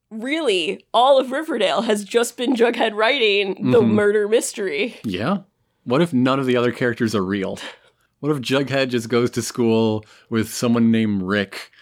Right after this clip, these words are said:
Speaker 2: and, and someone <laughs> named Laura. <laughs>
Speaker 1: But yeah,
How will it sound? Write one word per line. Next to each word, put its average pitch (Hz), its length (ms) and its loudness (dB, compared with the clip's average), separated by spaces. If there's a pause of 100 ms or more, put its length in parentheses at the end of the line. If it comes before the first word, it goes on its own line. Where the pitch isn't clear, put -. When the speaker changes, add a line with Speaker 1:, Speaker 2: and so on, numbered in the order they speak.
(240)
Speaker 2:
and, 104 320 -2
and 113 220 -4
someone 123 580 -2 (140)
<laughs> 123 140 -4
named 117 260 -2
Laura. 101 520 0 (300)
<laughs> - 100 -4 (840)
Speaker 1:
But 208 140 -2
yeah, 202 260 -4